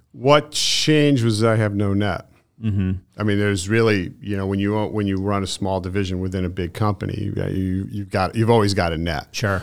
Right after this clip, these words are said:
Speaker 1: Uh, even when it was somebody else's money, you know, you,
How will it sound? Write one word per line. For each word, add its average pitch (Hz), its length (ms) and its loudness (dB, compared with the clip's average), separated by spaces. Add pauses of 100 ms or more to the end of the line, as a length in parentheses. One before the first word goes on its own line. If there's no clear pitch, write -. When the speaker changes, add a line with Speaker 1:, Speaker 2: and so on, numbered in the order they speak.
(160)
Speaker 1:
Uh, 95 200 0
even 117 340 4
when 107 120 2
it 101 80 2
was 98 220 0
somebody 98 360 2
else's 95 720 0 (380)
money, 101 540 -4 (100)
you 104 100 -4
know, 85 240 -4 (260)
you, 92 220 -8